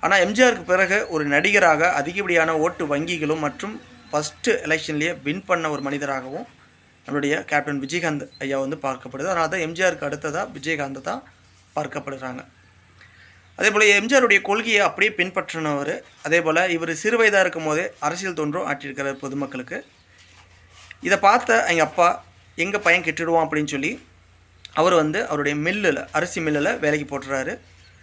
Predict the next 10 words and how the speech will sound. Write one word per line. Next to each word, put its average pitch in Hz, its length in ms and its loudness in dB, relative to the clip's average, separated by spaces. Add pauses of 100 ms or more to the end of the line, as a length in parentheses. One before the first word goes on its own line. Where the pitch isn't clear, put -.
(340)
விஜயகாந்துக்கு 208 540 2
அந்த 180 180 0
அளவுக்கு 151 200 0
எதுவும் 165 240 -4
படிப்புல 151 340 0
நாட்டம் 139 300 -2
கிடையாது. 143 320 -2
பத்தாவதோட 143 420 0
படிப்பை 139 400 -6
நிறுத்திடுறாரு. 139 500 -4